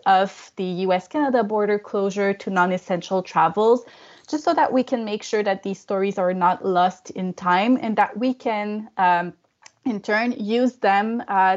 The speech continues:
to, in the hopes of shaping better policies in the future, as there most likely will be events that will tempt both, both countries to react with similar, uh, policies.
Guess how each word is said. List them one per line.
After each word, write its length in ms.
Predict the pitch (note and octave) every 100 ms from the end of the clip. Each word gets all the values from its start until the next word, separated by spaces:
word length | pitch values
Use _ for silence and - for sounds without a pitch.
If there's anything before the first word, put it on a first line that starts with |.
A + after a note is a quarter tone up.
| - -
to, 300 | A3+ G#3+ G#3+
in 120 | A3
the 80 | G#3+
hopes 360 | A3 A3+ A3+
of 160 | G#3 -
shaping 680 | - G3+ G3+ G3+ G3 F#3+ F#3+
better 340 | G3 F#3 F#3
policies 800 | - - G#3+ C4 - D4+ D#4+ - -
in 100 | C#4+
the 80 | D4
future, 580 | - D4+ D4 - D#4 D#4+ - - - - -
as 120 | A3+
there 160 | A3+ A#3
most 420 | A3+ A3+ A#3+ B3
likely 300 | A3 G#3+ A3
will 100 | G#3
be 180 | G3+ G3
events 380 | F#3+ F#3 F#3 -
that 160 | F#3+ -
will 180 | F#3
tempt 360 | F#3 G3 F#3 - -
both, 220 | F#3+ F3+ _ -
both 320 | G#3+ G3+ -
countries 480 | G3+ F#3 - F#3 -
to 180 | -
react 420 | F3 E3+ - E3+ -
with 160 | F3+
similar, 560 | - F3 E3 E3 E3 E3
uh, 180 | F3 D#3+
policies. 640 | - G#3+ G3+ F3 - -